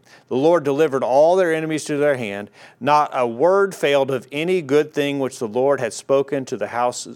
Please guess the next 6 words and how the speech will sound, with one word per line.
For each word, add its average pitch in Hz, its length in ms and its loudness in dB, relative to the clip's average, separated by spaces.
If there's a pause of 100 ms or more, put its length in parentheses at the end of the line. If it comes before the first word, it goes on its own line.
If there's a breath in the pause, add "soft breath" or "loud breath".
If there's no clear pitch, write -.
of 120 120 -8
Israel. 101 540 -6 (360 soft breath)
All 120 520 -4 (160)
came 110 380 -12
to - 60 -16
pass." - 640 -12